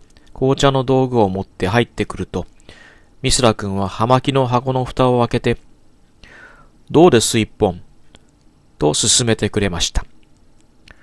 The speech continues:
ありがとう。私は遠慮なく葉巻を一本取って、マッチの火を移しながら、「確かあなたのお使いになる精霊は、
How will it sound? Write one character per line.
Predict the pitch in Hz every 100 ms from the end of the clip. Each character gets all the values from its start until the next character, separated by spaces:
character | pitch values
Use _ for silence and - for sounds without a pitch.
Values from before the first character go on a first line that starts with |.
| - - - _ _ -
あ | 98
り | 101
が | 117
と | 95 90 82 - _ - - _ _ _ _ _ _ _ _ _ _ _ -
う。 |
私 | 104 113 -
は | 113 104
遠 | 113 127
慮 | 139
な | 135
く | 131
葉 | 98 101
巻 | 107 -
を | 107 110
一 |
本 | 110 - 98
取 | - 98
っ |
て、 | _ - 95 - - - -
マ | 123
ッ | -
チ | - 113
の | 101
火 | 107
を | 101 90
移 | 110
し | -
な | 110 98
が | 92
ら、 | 90 - _ - _ _ _ _ _ _ _ _ _ - _ _ _ - -
「確 | 107 151 - -
か | 120 101 - -
あ | 104
な | 127
た | 143 101
の | 92
お | 90
使 | - - 113
い | 104
に | 104
な | 98
る | 90
精 | - 107 101
霊 | 101
は、 | 95 92 90